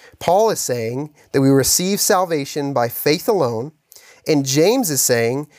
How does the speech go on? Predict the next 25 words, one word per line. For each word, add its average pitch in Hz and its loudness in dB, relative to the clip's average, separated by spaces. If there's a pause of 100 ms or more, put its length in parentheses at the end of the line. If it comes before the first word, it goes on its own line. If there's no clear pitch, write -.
(160)
that 139 0
true 240 0
faith 139 -2
does 170 2
not 180 -2
remain 160 -4
alone, 104 -12 (460)
but 135 -4
works 165 -2
in 135 -2
love. 131 -2
I'll 131 -4
say 175 0
that 170 2
again. 131 -2 (460)
Paul 190 0
is 233 0
saying 147 -4 (460)
that 156 0
we 147 2
receive 185 -2
salvation 156 -2 (200)
by 160 0
faith 208 -2
alone, 123 -4